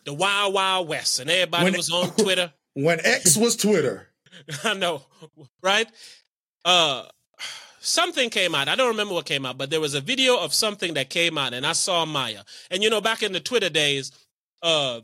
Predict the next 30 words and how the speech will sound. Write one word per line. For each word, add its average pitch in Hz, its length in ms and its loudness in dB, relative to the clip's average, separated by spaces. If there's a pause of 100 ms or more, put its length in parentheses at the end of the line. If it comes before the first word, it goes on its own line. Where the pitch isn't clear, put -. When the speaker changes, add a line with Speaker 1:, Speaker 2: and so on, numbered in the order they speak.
Speaker 1:
you 175 160 -2
can 220 140 -4
tweet 226 240 -2
people 175 280 -2
and 156 140 0
they 190 80 4
would 170 160 -4
respond 160 500 -2
back 156 160 0
in 151 100 -6
the 147 60 -12
days, 165 300 -2
mostly 226 380 -2
because 185 340 -2
some 262 220 -2
people 208 180 -4
didn't 202 160 0
even 185 120 -2
know 180 100 0
what 175 80 -2
the 135 80 -6
fuck - 260 -6
was 156 140 -4
going 165 260 -2
on 185 300 2
or 151 80 -2
what 175 160 0
they 165 80 -2
was 139 180 -6
doing 185 340 -2